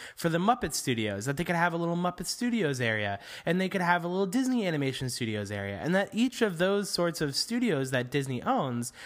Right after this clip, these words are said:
they have an area in the park that resembles that actual studio, and they have attractions that are appropriate for it. So Lucasfilm can still have Star Tours and the Indiana Jones Stunt Spectacular,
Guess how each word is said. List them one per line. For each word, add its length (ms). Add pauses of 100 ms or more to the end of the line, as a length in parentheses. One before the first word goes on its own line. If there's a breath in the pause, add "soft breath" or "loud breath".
(140 loud breath)
they 100
have 260
an 120
area 340
in 80
the 80
park 360
that 120
resembles 760
that 220
actual 440
studio, 400
and 120
they 60
have 400 (260 loud breath)
attractions 560
that 120
are 80
appropriate 560
for 160
it. 160
So 160
Lucasfilm 520
can 140
still 280
have 420 (240 loud breath)
Star 300
Tours 340
and 100
the 140
Indiana 340
Jones 280
Stunt 240
Spectacular, 840